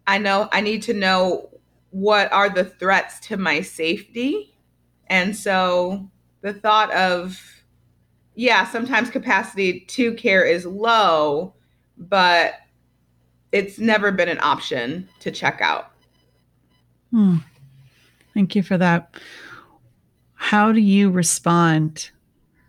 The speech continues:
Speaker 2: when your capacity to care is low? What's going on
Speaker 1: Yeah.
Speaker 2: when that's, what's going on around you? What's, what is draining you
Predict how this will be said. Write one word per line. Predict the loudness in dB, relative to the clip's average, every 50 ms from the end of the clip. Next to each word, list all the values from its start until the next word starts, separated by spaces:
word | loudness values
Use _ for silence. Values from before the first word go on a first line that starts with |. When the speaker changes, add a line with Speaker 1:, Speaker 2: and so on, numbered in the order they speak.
| _ _ _ -2
Speaker 2:
when | 0 2 4 4
your | 4 2 2
capacity | 0 -2 -6 -4 -2 -2 -2 -2 -2 -2 -4 -4
to | -4 -6 -8
care | -6 -4 -2 -2 0 0
is | -2 -4 -4 -4 -4
low? | -4 -4 -2 -2 -2 -2 -4 -6 -8 _ _ _ _ _ _ _ _ _ _ _ _
What's | -2 0 0 0 0 -2
going | -2 -2 0 2 4 4 4 4
on | 4 4 4 2 2 2
Speaker 1:
Yeah. | 0 0 -2 -2 -2
Speaker 2:
when | 0 0 2 2
that's, | 2 0 0 0
what's | -2 -2 -2
going | -2 -2 -2 0 2
on | 2 2
around | 2 2 2 2 4 4 2 2 0 0
you? | -2 0 0 -2 -4 -6 _ _ _ _ _ _ _ _ _ _ _ _ _ _ -6
What's, | -2 0 0 0 -2 -6 -10 -10 -6
what | -4 -2 0 0 0 2 2
is | 0 0 0 -2
draining | -2 0 2 4 4 4 4 4
you | 2 0 0 -2 -4 -4 -8